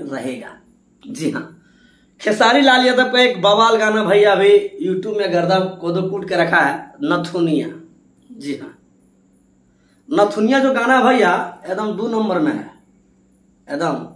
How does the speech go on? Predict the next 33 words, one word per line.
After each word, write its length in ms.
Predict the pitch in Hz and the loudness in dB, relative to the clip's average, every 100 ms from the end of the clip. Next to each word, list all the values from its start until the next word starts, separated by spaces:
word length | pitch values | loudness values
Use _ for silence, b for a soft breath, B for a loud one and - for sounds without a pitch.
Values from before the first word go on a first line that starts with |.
| - _ _ _ - | -20 _ _ _ -2
टॉप 440 | 220 254 - - | 2 0 -2 -8
म्यूजिक 320 | 175 190 202 190 | -6 -4 -4 -6
वीडियो 280 | 190 185 | -4 -4
के 100 | 185 - | -4 -4
सेक्शन 360 | 156 - 151 | -6 -6 -4
में 120 | 139 131 | -4 -2
दो 100 | 170 | -2
नंबर 300 | 143 113 110 | -2 -4 -8
में, 140 | 110 - b b b | -14 -18 b b b
और 140 | 151 | 0
एक 160 | 202 208 | 2 2
नंबर 220 | 208 208 | 2 2
में 120 | 196 | -2
कोको 320 | - 165 165 | -4 -6 -6
कोला। 340 | - - - - _ _ _ _ _ b b b b b | -8 -10 -12 -18 _ _ _ _ _ b b b b b
और 140 | 175 202 | 0 2
नथुनिया 500 | 226 226 - 226 285 | 2 0 0 2 2
के 160 | 285 494 | 4 4
अपार 560 | - 214 - 247 269 262 | 4 2 2 4 4 2
सफलता 560 | 240 - 220 214 226 | -2 -2 -2 -2 -2
के 180 | 220 220 | -2 0
बाद 300 | 190 214 208 - | 2 2 2 -2
खेसारी 460 | 202 190 185 202 | -6 -2 0 0
लाल 240 | 190 180 180 | 2 0 0
यादव 240 | 175 175 | -2 -4
का 100 | 175 | -2
एक 220 | 185 - | -2 -2
और 180 | 185 202 | -2 0
गाना 220 | 185 190 | 0 0
आ 80 | 185 | 2
रहा 160 | 190 170 | 2 4
भैया, 160 | 190 185 | 2 0
नथिया। 520 | 185 190 226 226 | -2 -2 -2 2